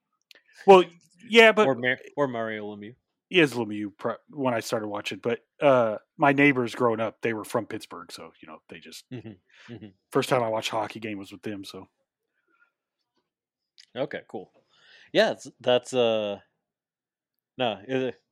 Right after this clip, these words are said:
Speaker 2: great game, but yeah, it just, as I get older, I just have less time
Speaker 1: Mm-hmm.
Speaker 2: for every sport.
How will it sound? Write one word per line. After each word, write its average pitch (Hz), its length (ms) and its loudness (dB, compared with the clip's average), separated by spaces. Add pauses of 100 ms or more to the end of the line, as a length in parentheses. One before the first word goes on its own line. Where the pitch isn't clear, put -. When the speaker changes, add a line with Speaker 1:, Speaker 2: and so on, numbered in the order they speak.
Speaker 2:
great 127 260 -4
game, 104 260 -12
but 98 180 -14
yeah, 101 320 -10
it - 140 -12
just, - 180 -14 (280)
as 139 140 -2
I 160 80 -2
get 160 200 -6
older, 120 380 -6
I 107 100 -6
just 110 180 -14
have 107 300 -6
less 110 380 -10
time 110 600 -14 (320)
Speaker 1:
Mm-hmm. 120 280 -8 (160)
Speaker 2:
for 110 580 -8 (100)
every 117 360 -6
sport. 139 440 -14